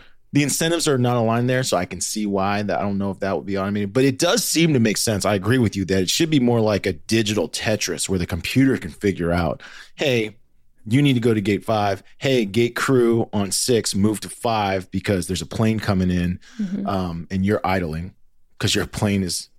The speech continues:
Speaker 1: been sitting there and delayed. So you guys go to five, you guys unload five."
Speaker 2: <laughs>
Speaker 1: And then the other thing is, um,
Speaker 2: We should run the
Speaker 1: maybe
Speaker 2: F A A. That's all I'm saying.
Speaker 1: Well, the F A A is not in charge of that.
Speaker 2: Fine. We should run whoever is in charge of that. That should be us.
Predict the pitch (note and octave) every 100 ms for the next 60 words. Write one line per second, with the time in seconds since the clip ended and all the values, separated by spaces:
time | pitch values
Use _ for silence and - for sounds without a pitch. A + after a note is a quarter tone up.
0 | _ G#2 F2+ - G2+ F2+ D#2+ D#2+ D#2 D#2+
1 | E2+ D#2 C#2+ - - - - - E2+ G2
2 | C#3+ C3 A#2+ A2 F2+ D#2 C2+ D2+ - _
3 | _ _ _ A2 A#2 A2+ B2 A#2 G2+ -
4 | D#2+ D#2+ - - - - - - - -
5 | - C3 B2+ A#2+ C3 D3 B2 G#2+ G2 F2+
6 | - A2 G#2 F2 E2+ - - - - -
7 | - - C4 C#4+ F#3+ G#3 G3 F#3 E3+ E3+
8 | E3+ F#3 F#3+ - - - - - G3 G3+
9 | F#3 G3+ A#2 B2+ C#3+ F3 D#3 C3+ C3 G#2
10 | A#2+ D3+ E2 B1+ A#3 B3 G3 - A3+ G#3+
11 | B3 B3 C4 C4+ B3+ A3 A#3 A3+ G#3+ A#3
12 | A#3 A3+ A3 A3 G#3+ G#3+ G3 F#3+ G3 -
13 | -